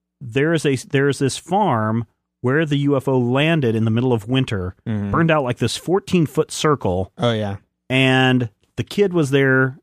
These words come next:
Speaker 1: and tried to tell people about it. No one believed him. People came out, and for, like, a, for years, nothing
Speaker 2: Nothing
Speaker 1: will
Speaker 2: would
Speaker 1: grow in
Speaker 2: grow.
Speaker 1: that circle. And it's still there, apparently.
Speaker 2: Right.
Speaker 1: Uh, and researchers been there, done soil samples, and just,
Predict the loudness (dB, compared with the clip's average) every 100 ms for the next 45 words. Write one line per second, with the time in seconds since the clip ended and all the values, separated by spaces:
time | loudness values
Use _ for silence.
0 | _ _ _ _ -4 0 0 -2 _ -2
1 | -2 0 0 0 0 0 0 0 0 0
2 | 0 0 0 0 -2 -4 _ _ -4 -4
3 | -2 0 2 2 0 -4 -2 -2 -2 -4
4 | -6 _ -6 -6 -6 -4 0 2 2 0
5 | -6 -14 -18 _ -6 -2 0 0 0 0
6 | 0 0 0 0 -2 -2 -2 -2 -6 -4
7 | -2 -2 0 0 0 0 2 2 2 0
8 | -2 -4 -8 -8 -8 -4 -4 -4 -8 0
9 | 2 2 2 0 0 0 0 -2 0 -2
10 | 2 4 4 4 2 2 2 2 2 0
11 | 0 -2 0 0 0 -4 -6